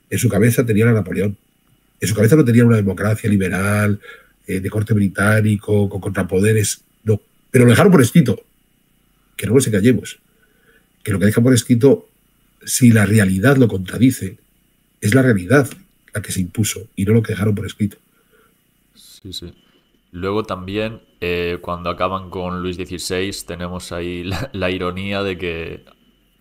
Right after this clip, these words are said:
Speaker 2: hay un voto de diferencia, ¿no?, para condenar la muerte, y es de su primo Felipe Igualdad, que justo luego él es también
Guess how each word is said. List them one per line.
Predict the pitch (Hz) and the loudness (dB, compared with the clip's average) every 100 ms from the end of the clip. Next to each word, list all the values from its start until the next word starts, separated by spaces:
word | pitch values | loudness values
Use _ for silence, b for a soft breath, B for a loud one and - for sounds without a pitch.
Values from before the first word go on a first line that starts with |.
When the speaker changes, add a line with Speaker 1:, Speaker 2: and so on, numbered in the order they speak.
| _ - | _ -4
Speaker 2:
hay | 90 90 | -2 -4
un | 98 | -6
voto | 98 90 92 | -6 -4 -4
de | |
diferencia, | 92 92 92 98 95 98 | -4 -4 -6 -6 -6 -8
¿no?, | 98 | -6
para | 87 85 82 | -4 -4 -6
condenar | 80 87 90 | -8 -8 -6
la | 90 | -6
muerte, | 98 101 107 107 b b b _ | -6 -6 -6 -6 b b b _
y | - 87 | -12 -8
es | 90 | -6
de | 92 90 | -6 -8
su | - 90 87 87 - - | -8 -8 -6 -8 -12 -10
primo | 101 101 104 101 | -8 -6 -8 -8
Felipe | - 90 90 92 | -6 -8 -6 -6
Igualdad, | 87 87 95 107 110 | -4 -2 0 -2 -4
que | - 87 85 82 82 | -8 -6 -6 -8 -12
justo | - 95 90 - 95 90 | -14 -14 -14 -8 -6 -4
luego | 90 90 92 | -4 -4 -4
él | 90 | -4
es | 87 85 - | -6 -6 -10
también | 82 85 85 | -12 -12 -12